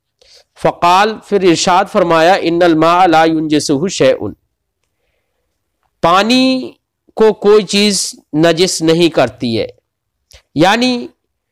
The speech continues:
अगर कोई वुज़ू कर ले तो उससे पानी नापाक नहीं होता है, ताहिर रहता है। तो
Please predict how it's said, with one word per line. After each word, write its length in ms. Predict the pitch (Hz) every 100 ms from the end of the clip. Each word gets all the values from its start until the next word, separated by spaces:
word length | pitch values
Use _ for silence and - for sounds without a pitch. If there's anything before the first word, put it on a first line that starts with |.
| _ -
अगर 300 | 170 196 240
कोई 680 | - 180 180 185 190 - - _ _ _ _ -
वुज़ू 460 | 139 160 180 202 214
कर 280 | - 202 208
ले 300 | 196 156 139 160 _ _ -
तो 140 | 170 175
उससे 240 | - 190
पानी 380 | - 160 170 175
नापाक 520 | 160 156 151 160 165
नहीं 180 | 156 165
होता 360 | 175 160 143 135
है, 140 | 139
ताहिर 560 | 139 - 156 156 208 185
रहता 380 | 165 143 139
है। 240 | 120 104 85 - _ _ _ _ _ _ _ _ _ _ _ _ _ _ _ _ _ _ _ -
तो 540 | 160 156 147 151 -